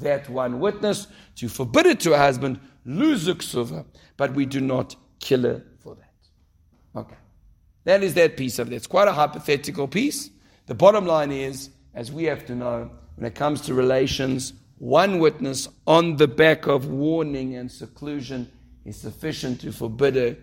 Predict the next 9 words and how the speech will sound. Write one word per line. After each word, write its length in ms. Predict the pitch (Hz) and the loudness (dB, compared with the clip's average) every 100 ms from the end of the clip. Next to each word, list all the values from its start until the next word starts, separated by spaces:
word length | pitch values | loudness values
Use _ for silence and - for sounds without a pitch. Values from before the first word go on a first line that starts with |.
| - - - | -20 -20 -8
to 340 | - 117 113 - - | -2 -2 -4 -10 -18
her 240 | 107 107 101 - | -14 -12 -14 -20
husband. 520 | - - - _ _ _ - - - _ _ _ - | -20 -20 -20 _ _ _ -20 -20 -20 _ _ _ -20
Okay, 160 | - - _ - | -20 -20 _ -10
put 180 | 170 160 | -6 -2
that 120 | 147 | -2
aside 380 | - - - - | -4 -8 -16 -16
for 80 | - | -20
now. 80 | - | -20